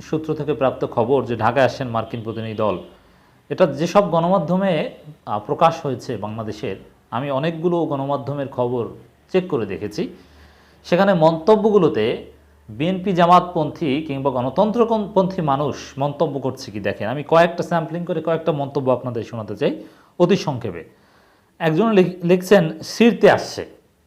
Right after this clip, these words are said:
ছিঁড়তে আসছে মানে কি তো বুঝছেন যে বাল ছিঁড়তে আসছে, এটা বোঝায় গ্রাম্য বাংলায়।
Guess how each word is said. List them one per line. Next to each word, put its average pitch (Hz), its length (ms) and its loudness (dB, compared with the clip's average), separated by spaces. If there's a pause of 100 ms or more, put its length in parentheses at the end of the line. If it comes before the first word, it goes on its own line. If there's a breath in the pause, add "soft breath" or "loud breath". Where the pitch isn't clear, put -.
(300)
ছিঁড়তে 190 340 2
আসছে 170 240 2
মানে 147 220 -4
কি 123 100 -10
তো 120 100 -6
বুঝছেন 127 360 -6
যে 107 80 -4
বাল 135 240 4
ছিঁড়তে 135 320 -6
আসছে, - 340 -8
এটা 120 220 -6
বোঝায় 107 360 -4
গ্রাম্য 101 320 -6
বাংলায়। 85 360 -8